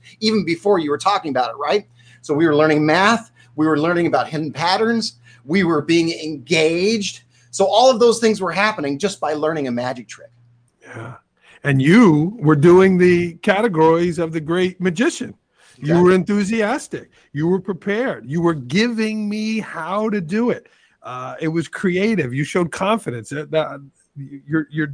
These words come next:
Speaker 2: doing, you're doing it. This, that was awesome.
Speaker 1: Exactly.
Speaker 2: And so,
Speaker 1: Exactly.
Speaker 2: yeah, and I believe, so, so tell me about your performance. I believe when you open with something like that, when you start with something that grasps your audience attention, you have 'em.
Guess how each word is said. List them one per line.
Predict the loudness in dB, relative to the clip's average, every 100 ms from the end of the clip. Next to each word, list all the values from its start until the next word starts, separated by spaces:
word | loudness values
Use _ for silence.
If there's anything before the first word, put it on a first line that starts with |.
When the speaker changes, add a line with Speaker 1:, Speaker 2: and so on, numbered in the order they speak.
| -4
Speaker 2:
doing, | -4 -8 -14
you're | -8 -4
doing | 2 2 2
it. | -2
This, | -8 -8 -4
that | -2 0
was | 2
awesome. | 2 0 -4 -14 _ _ _ -16
Speaker 1:
Exactly. | 0 2 4 0 -14 _ _ -20 -16
Speaker 2:
And | -2 4 4
so, | 6 4
Speaker 1:
Exactly. | 2
Speaker 2:
yeah, | -4 -2
and | 2
I | 4 6
believe, | 4 4 4 2 -2
so, | -2 -4 -4 _
so | -8 -6
tell | -6 -6 -4
me | -4
about | -4 -4 -2 -4 -6
your | -8
performance. | -8 -14 -12 -8 -6 -6 -8 -6
I | -2 -2
believe | -2 -4 -2 -4 -4 -4
when | -4 -4
you | -2 -2 -2 -4 0
open | 2 2 0 -6 -6
with | -8
something | -8 -10 -10 -12
like | -10 -8
that, | -6
when | -6 -4
you | 0 0 -2 _ _ _ -18
start | -16 -14 -8 -2 0 0 -4
with | -8
something | -6 -8 -6 -8
that | -8
grasps | -4 2 4 4 2 -6 -14 -12
your | -4 -2 0
audience | 0 0 -2 -8
attention, | -8 -8 -6 -2
you | 2
have | 4 4 2
'em. | -6